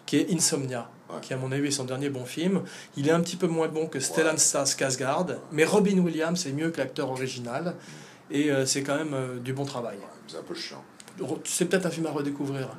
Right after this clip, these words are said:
Speaker 1: Un peu dans l'esprit de Cape Fear, à savoir des films qui embrassent leurs racines B, comme la série B, et qui, euh,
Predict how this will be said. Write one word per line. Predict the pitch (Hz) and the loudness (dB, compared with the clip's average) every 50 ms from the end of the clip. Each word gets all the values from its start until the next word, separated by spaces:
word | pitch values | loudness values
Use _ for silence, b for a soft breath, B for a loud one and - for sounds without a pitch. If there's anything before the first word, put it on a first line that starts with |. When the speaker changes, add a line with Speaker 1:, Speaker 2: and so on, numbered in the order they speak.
| B B B B B B | B B B B B B
Speaker 1:
Un | 127 139 | -2 4
peu | 202 202 | 6 6
dans | 185 190 | 6 6
l'esprit | 185 180 180 - 180 175 | 4 2 2 2 0 -2
de | |
Cape | - - 156 143 | 0 -2 -4 -2
Fear, | - - 160 135 | -2 0 0 0
à | 120 117 | 0 -2
savoir | - 139 139 147 147 | -2 -2 -2 -2 0
des | 135 131 | 0 -2
films | 131 - 165 | -2 -2 -4
qui | - - 139 | -4 -4 -4
embrassent | 127 127 131 127 156 160 156 - - | -2 -2 2 4 4 6 4 4 0
leurs | 131 123 117 | 0 -2 -2
racines | 127 127 - - - 143 135 120 110 - - 139 135 | 0 4 4 4 4 4 0 -6 -8 -8 -4 0 4
B, | 131 143 160 175 190 180 B B B B | 6 6 6 6 4 2 B B B B
comme | - 123 120 | -8 -6 -4
la | 123 117 | -2 0
série | - - 139 127 123 | 2 2 2 2 2
B, | 120 131 143 175 196 202 196 B B B B B B B B B | 4 6 8 10 8 8 6 B B B B B B B B B
et | 131 135 | -4 -4
qui, | 135 - - 160 156 151 | -4 -4 -6 -4 -2 0
euh, | 147 139 131 127 127 127 127 127 127 127 | 2 2 2 2 0 0 0 0 0 0